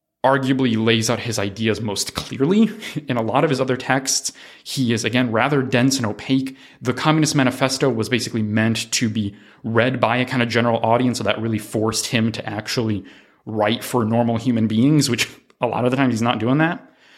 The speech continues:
So here is probably the clearest distillation of his theory of history. So we're gonna kind of walk through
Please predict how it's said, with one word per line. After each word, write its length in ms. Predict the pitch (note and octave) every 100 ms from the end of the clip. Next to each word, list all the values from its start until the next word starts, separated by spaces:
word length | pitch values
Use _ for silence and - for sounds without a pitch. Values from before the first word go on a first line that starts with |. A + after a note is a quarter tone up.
| -
So 420 | - - C#3 A#2 - - _ _ _ _ _ _ _ _ -
here 480 | - F#3+ F#3 D#3+
is 240 | D#3+ C#3+ - E3 -
probably 360 | - D#3+ C#3+
the 120 | C3
clearest 1300 | C3 - - - D3+ D3+ C#3 A#2 - - - - - -
distillation 960 | A2+ C3+ - C#3 A2 A2 G#2+ - A#2 G#2+
of 160 | G#2+
his 180 | G2+ G2
theory 240 | A2+ G2+ F#2+
of 80 |
history. 300 | - - A2
So 100 | F#2+
we're 80 | A2
gonna 140 | D3 C#3
kind 180 | A#2
of 120 | F2+ G2
walk 340 | A2 A2 A2
through 800 | - - A2 A2 A2 G2 F#2+